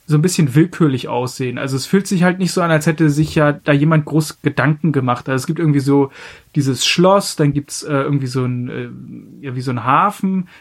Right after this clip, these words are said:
aber das wirkt alles nicht so in einem Guss, da, als wäre das eine Welt, sondern es sieht halt alles cool aus und da ist halt so ein Pirat und da sind halt so Monster, aber dann denkt man sich, warum sind da Piraten und Monster?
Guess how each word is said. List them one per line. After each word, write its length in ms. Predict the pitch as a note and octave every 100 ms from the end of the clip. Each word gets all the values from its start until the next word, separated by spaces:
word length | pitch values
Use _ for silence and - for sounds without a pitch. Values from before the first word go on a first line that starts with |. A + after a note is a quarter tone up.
| -
aber 120 | D3+
das 160 | D#3
wirkt 160 | F3 E3
alles 280 | D#3 F#3 F3+
nicht 140 | F3+
so 320 | - E3+ E3 - _
in 200 | - D#3
einem 340 | D3 D#3 D#3+ D3+
Guss, 420 | - D#3+ D#3+ -
da, 100 | -
als 220 | D3 D#3+ D3+
wäre 80 |
das 180 | D3+ D3+
eine 380 | C#3 C#3+ D3+ B2
Welt, 300 | B2+ C#3+ D3
sondern 220 | C#3 C3
es 80 | C3
sieht 100 | -
halt 140 | E3+
alles 260 | D3 C#3+ C#3 -
cool 160 | A#3+ A#3
aus 220 | A3 F#3+
und 60 |
da 60 | D#3
ist 120 | D#3
halt 140 | D#3 -
so 100 | D3
ein 80 | C#3+
Pirat 420 | C#3+ C#3 G3+ A#3
und 60 |
da 80 | E3+
sind 120 | D#3 D3+
halt 100 | D3
so 100 | C#3
Monster, 420 | C3 G3 G#3+ G3
aber 140 | D#3+
dann 140 | D3 C#3+
denkt 160 | E3
man 80 | E3
sich, 140 | D3+
warum 180 | C#3 C#3+
sind 140 | D#3+ D#3
da 20 |
Piraten 420 | D3+ C#3 C#3+ D#3+
und 80 | B2
Monster? 520 | C3 G3+ - G#3 G3+